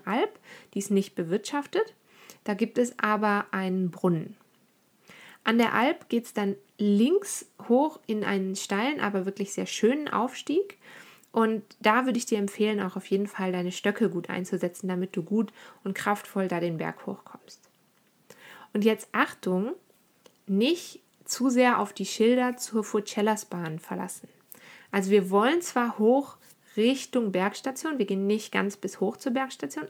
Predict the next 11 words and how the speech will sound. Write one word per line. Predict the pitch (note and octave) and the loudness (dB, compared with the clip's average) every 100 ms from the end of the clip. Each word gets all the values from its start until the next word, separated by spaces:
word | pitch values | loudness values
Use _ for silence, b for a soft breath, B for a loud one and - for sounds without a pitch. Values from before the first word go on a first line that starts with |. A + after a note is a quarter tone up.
| - | -6
aber | F#3+ G#3 D#4 - B B B B B _ _ _ - | -2 0 -2 -6 B B B B B _ _ _ 0
da | A3 | 2
kommt | G#3+ C#4 C4+ | 2 0 2
dann | A3+ | 0
ein | G#3 | 0
Schild | G3 A3+ C4 F#4+ - | 2 6 6 4 0
rechts | G#3 G3+ - | -6 -6 -6
rein, | F#3 G3+ C4+ D#4 - | -2 0 0 -4 2
wo | G#3 A3 A3 | 4 6 4
Forcellasbahn | - A3 - G#3+ G#3+ - - E3 | 2 -2 2 2 0 -2 -8 -8
draufsteht. | - - - - - | -8 -12 -14 -16 -20